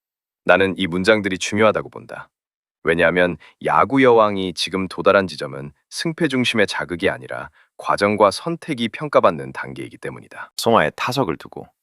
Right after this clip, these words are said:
왜 피하지 않았나? 그래서 송하가 무서운 타자다." 라는 분석형 댓글이 늘어났고, 기모나의 복귀에 대해서도 "수비 하나로 흐름이 바뀐다. 주장의 무게가 보였다"는 평가가 쏟아졌다.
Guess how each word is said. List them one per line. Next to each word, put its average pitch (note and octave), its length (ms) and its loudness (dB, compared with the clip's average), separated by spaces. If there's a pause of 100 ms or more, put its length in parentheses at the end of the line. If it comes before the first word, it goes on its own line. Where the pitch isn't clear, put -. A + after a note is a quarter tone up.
(220)
왜 B2 200 4
피하지 G3 440 2
않았나? E2 480 -4 (380)
그래서 D#2 240 -6
송하가 G2+ 400 2
무서운 F2 460 -2
타자다." - 520 -10 (340)
라는 D#2 340 -4
분석형 G#2+ 540 -2
댓글이 - 360 -8
늘어났고, C2 580 -10 (480)
기모나의 A2 440 4
복귀에 F#2+ 340 -4
대해서도 C2 640 -8
"수비 C3+ 300 -2
하나로 C3 320 4
흐름이 C3+ 280 -2
바뀐다. - 540 -10 (320)
주장의 G#2 360 2
무게가 G#2+ 360 4
보였다"는 D2+ 580 -4
평가가 A2+ 400 -8
쏟아졌다. - 640 -10